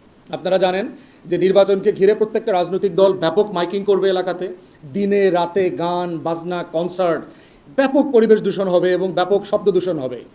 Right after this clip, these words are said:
এবং এটা করতে গিয়ে কোটি কোটি টাকা, হাজার হাজার কোটি টাকা নষ্ট হবে। যারা, যাদের সামর্থ্য আছে তারা এগুলো নিয়ে কথা বলছে না,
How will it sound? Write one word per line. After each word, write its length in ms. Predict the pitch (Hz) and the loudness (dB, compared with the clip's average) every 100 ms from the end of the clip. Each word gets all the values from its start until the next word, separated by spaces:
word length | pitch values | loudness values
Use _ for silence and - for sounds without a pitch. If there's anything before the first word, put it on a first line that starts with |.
| - - - | -20 -20 -10
এবং 200 | 165 190 196 | -4 -4 0
এটা 220 | 196 226 | 0 0
করতে 360 | 233 220 - 247 | -2 -4 -2 -2
গিয়ে 200 | 233 233 | 2 0
কোটি 380 | 233 226 220 233 | 2 -2 -2 -2
কোটি 260 | 220 214 | -2 -2
টাকা, 240 | 196 165 139 | -4 -6 0
হাজার 240 | 214 240 | 2 4
হাজার 180 | 247 247 | 2 2
কোটি 180 | 226 208 | 0 0
টাকা 200 | 180 180 | 0 -4
নষ্ট 220 | - 160 | -6 -10
হবে। 200 | 123 107 - - - - - | -12 -14 -20 -20 -20 -20 -4
যারা, 240 | 170 185 | 0 0
যাদের 240 | 175 175 190 | 0 -2 -2
সামর্থ্য 420 | 196 202 202 226 | -2 -2 0 0
আছে 240 | 220 240 | 0 0
তারা 180 | 208 190 | 0 0
এগুলো 160 | 185 190 | 2 0
নিয়ে 140 | 196 | 0
কথা 180 | 165 165 | -4 -2
বলছে 280 | 165 - 143 | -2 -2 -8
না, 140 | 123 | -10